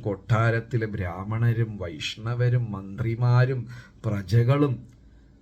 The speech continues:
എന്നും ആൾക്കാരാ. അപ്പൊ സീതാദേവി തന്നെ പലവട്ടം ശ്രീരാമനോട് പറഞ്ഞു, "എൻ്റെ കൂടെ അങ്ങേക്ക് ചെലവാക്കാൻ സമയമേ കിട്ടുന്നില്ല, എപ്പോ നോക്കിയാലും പ്രജകളും ഭക്തജനങ്ങളും."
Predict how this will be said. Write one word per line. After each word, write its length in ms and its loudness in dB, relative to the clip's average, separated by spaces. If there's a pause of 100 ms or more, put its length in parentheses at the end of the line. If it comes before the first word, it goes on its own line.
(300)
എന്നും 880 4
ആൾക്കാരാ. 600 4 (2000)
അപ്പൊ 140 6
സീതാദേവി 800 8 (100)
തന്നെ 180 2
പലവട്ടം 640 0
ശ്രീരാമനോട് 760 -4
പറഞ്ഞു, 460 0 (1300)
"എൻ്റെ 440 8
കൂടെ 280 8
അങ്ങേക്ക് 340 -2 (100)
ചെലവാക്കാൻ 640 4
സമയമേ 760 2
കിട്ടുന്നില്ല, 480 4 (200)
എപ്പോ 220 2
നോക്കിയാലും 960 4
പ്രജകളും 640 4
ഭക്തജനങ്ങളും." 920 0